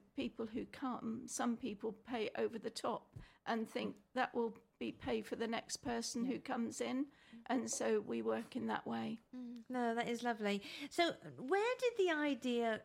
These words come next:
Speaker 2: come from that you would set this up here at the church?
Speaker 1: The warm space.
Speaker 2: That's an initiative all over the country, is it?
Speaker 1: Yes, warm space. In some places it's called warm bank. You know, you
Speaker 2: Okay.
Speaker 1: have a food bank and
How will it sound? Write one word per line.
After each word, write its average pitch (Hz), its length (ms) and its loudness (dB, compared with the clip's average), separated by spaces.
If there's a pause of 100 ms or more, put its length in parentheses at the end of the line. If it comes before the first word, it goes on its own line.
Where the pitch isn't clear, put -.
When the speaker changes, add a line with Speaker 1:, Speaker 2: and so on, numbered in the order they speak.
(160)
Speaker 2:
come 196 440 0
from 165 500 -2 (400)
that - 180 0
you 190 200 2
would 180 140 0 (100)
set - 380 -2
this 165 200 -2
up 165 240 -2 (120)
here 165 180 2
at - 80 -4
the 156 60 -6
church? 175 360 0
Speaker 1:
The 247 60 -2
warm 240 280 4
space. - 680 -4 (100)
Speaker 2:
That's 269 240 4
an 277 140 4
initiative 254 760 2
all 208 220 2
over 202 220 4
the 190 100 2
country, 160 380 0
is 170 100 -4
it? 269 180 -2 (480)
Speaker 1:
Yes, 202 380 -2
warm 254 300 2
space. 226 520 -2
In 247 140 0
some 269 260 2
places 240 480 -2
it's - 140 -6
called 233 300 -2
warm 226 340 2
bank. 277 560 2 (340)
You 240 100 2
know, 220 100 2
you 220 200 2
Speaker 2:
Okay. 233 120 0
Speaker 1:
have 214 240 -2
a 247 40 -8
food 269 440 0
bank 233 500 0 (800)
and 214 560 2